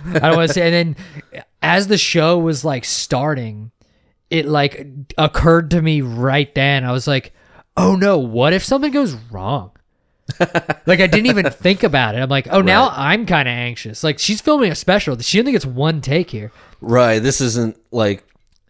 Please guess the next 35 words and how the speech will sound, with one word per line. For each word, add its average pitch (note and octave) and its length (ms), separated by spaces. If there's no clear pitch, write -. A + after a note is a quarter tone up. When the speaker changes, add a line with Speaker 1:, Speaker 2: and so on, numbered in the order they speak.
Speaker 1:
A D3+ 100
fa- B2 80
Speaker 2:
fucking G#2 340
Tom A#2 220
Segura G#2+ 300
recording, G2+ 340
like, F#2+ 100
four A#2+ 380
nights G#2+ 220
Speaker 1:
Yeah, F#3 240
Speaker 2:
and, A2 100
and - 80
Speaker 1:
yeah. F3+ 200
Speaker 2:
then, G#2+ 100
and G#2+ 200
then G2+ 180
editing A2+ 480
it. G#2 180
It's G2+ 120
like, G#2 280
it's A#2+ 240
one G#2+ 440
show. G#2 280
Speaker 1:
Yeah, - 200
yeah. C3 380
Speaker 2:
And B2 240
watching G#2+ 480
it, A3 260
it C#3 140
was, D3 380
it B2+ 100
was B2+ 160
so C#3 560
fucking A#2+ 400
solid G2+ 720